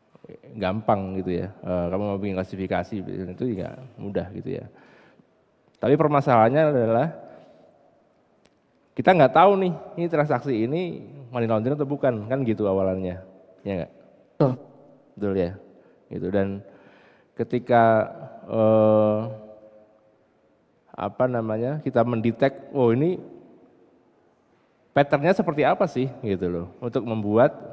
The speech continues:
Speaker 1: kita mengidentifi-, kita bisa mengidentifikasi, oh, ini pattern untuk placement, oh, ini pattern buat, eh, apa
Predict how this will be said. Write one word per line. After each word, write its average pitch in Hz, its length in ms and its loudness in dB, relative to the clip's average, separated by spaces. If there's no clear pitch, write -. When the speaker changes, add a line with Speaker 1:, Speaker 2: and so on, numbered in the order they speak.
Speaker 1:
kita 113 160 -2
mengidentifi-, 107 560 -4
kita 117 240 -4
bisa 127 160 -2
mengidentifikasi, 107 800 -2
oh, 87 80 0
ini 101 240 -2
pattern 110 320 -2
untuk 107 160 -6
placement, 95 480 -6
oh, 101 160 -2
ini 110 160 -4
pattern 101 400 -4
buat, 92 240 -2
eh, 85 480 -4
apa - 160 -6